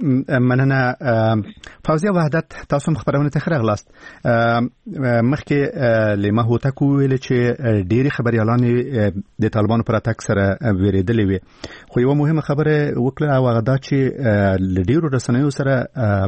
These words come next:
به د بهرنیانو ملاتړ کم شوی دی. بهرنیانو په تېرو شلو کلونو کې، اه، په افغانستان کې، اه، د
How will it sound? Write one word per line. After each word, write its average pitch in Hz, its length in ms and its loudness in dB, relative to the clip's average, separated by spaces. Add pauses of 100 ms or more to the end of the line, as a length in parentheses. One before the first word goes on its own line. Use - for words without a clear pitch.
(140)
به 98 140 2
د 95 300 0
بهرنیانو 101 560 2 (300)
ملاتړ 104 540 0
کم 107 160 0
شوی 98 320 0
دی. 98 140 2
بهرنیانو 156 640 0 (460)
په 123 60 2
تېرو 160 200 2
شلو 156 240 0
کلونو 139 400 2
کې، 135 220 0 (560)
اه، 104 460 4 (200)
په 110 240 2
افغانستان 113 560 0
کې، 113 560 0
اه، 104 160 2
د 92 120 -2